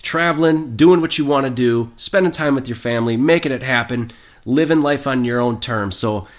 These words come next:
if that's what you're doing, thumbs up. But thanks again for tuning in for another episode. And in this episode, we're talking about email lists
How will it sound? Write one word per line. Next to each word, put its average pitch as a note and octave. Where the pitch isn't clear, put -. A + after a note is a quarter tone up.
if -
that's B2+
what C#3
you're C#3+
doing, E3+
thumbs C#3
up. G#2+
But A2
thanks D#3+
again D3+
for D3
tuning C#3
in C#3
for -
another B2+
episode. C#3
And A#2+
in D3
this F#3+
episode, D#3+
we're C3
talking D3+
about B2+
email D3
lists A2+